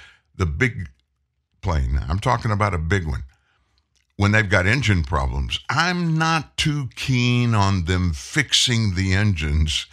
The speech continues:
<laughs> and flying nonstop from Houston to Tokyo. <laughs> I want another jet. Well, they got another jet, but unfortunately, the seats were,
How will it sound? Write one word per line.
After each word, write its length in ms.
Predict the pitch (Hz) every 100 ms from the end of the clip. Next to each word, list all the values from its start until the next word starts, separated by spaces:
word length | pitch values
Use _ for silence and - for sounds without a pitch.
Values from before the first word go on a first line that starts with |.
| -
<laughs> 160 | - 117
and 260 | 98 95
flying 640 | - 117 107 117 110 101 76 - - _ _ _
nonstop 800 | 110 113 110 98 - - 95 90
from 260 | - 98 87
Houston 500 | 90 107 - 104 90
to 140 | 78
Tokyo. 720 | 67 - 104 98 80 65 62 64 - - _ -
<laughs> 440 | 73 - - -
I 120 | - 127
want 140 | 123
another 320 | 107 101 85
jet. 380 | 80 73 71 -
Well, 160 | - 113
they 120 | 160
got 240 | 147 170 165
another 340 | 151 147 143
jet, 380 | 117 143 135 -
but 140 | 90 104
unfortunately, 1040 | 110 90 131 160 - 131 131 - 123 110 - - _
the 220 | 113 151
seats 760 | 131 - - 226 160 - - - _ -
were, 480 | 113 110 104 107